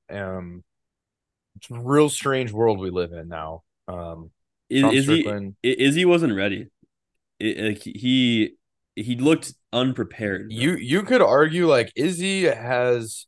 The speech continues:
Speaker 1: for the last few years, been one of the most active champions, if not the most.
Speaker 2: Mm-hmm.
Speaker 1: You could say, like, maybe he should have taken some time off 'cause, I mean, he fought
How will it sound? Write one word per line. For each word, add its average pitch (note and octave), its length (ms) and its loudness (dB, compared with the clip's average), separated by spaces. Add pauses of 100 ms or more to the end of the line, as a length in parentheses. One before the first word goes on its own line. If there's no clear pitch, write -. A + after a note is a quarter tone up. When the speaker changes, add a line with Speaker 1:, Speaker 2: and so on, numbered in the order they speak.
Speaker 1:
for - 160 -12
the A#2+ 80 -4
last A2+ 400 0
few A#2+ 180 -8
years, G#2+ 400 -2
been G#2+ 520 -4
one G2 400 -2
of G2+ 140 0
the G#2+ 60 -4
most G2 320 -4
active F2 320 -8
champions, G2 760 -8
if G#2 160 -6
not F#2+ 260 -2
the F#2 160 -10
most. A2 500 -4 (240)
Speaker 2:
Mm-hmm. A#2 360 -4 (840)
Speaker 1:
You C3+ 200 -4
could E3+ 260 2
say, D3+ 280 8
like, C3+ 160 8
maybe C3 300 2
he C3 100 -4
should B2 180 -4
have A#2 100 -2
taken A#2+ 320 -4
some A#2+ 140 -12
time B2 280 0
off C3 180 2
'cause, A#2+ 180 -2
I A#2 100 0
mean, A2+ 260 -4
he A#2+ 140 -10
fought B2+ 440 4